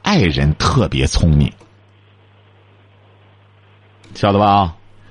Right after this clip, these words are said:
而且他爱人还是当地的一个名流，晓得吧？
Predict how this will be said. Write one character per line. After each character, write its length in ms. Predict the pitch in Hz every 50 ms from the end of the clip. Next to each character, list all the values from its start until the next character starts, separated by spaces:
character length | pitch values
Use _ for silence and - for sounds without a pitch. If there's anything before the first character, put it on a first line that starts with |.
| - - - _
而 200 | - 135 156 196
且 160 | 185 160 127
他 220 | 110 - - - 156
爱 240 | - - 202 190 127
人 340 | 95 85 78 78 160 160 - - _ _ _ _ _ _ _ _ _ _ _ _ _ - -
还 400 | - - - - 120 123 147 175
是 220 | 170 - - 127 104 - _
当 280 | - 185 185 185 196 196
地 180 | 160 170 165 120
的 80 | 90 98
一 140 | 95 113
个 120 | 117 113 104
名 480 | 98 95 92 95 98 107 120 175 214
流， 300 | 185 110 87 73 71 78 - _ _ _ _ _ _ _ _ _ _ _ _ _ _ _ _ _ _ _ _ _ _ _ _ _ _ _ _ _ _ _ _ _ _ _ _ _ _
晓 120 | - 113 110
得 80 | 113
吧？ 320 | 120 127 123 120 117 107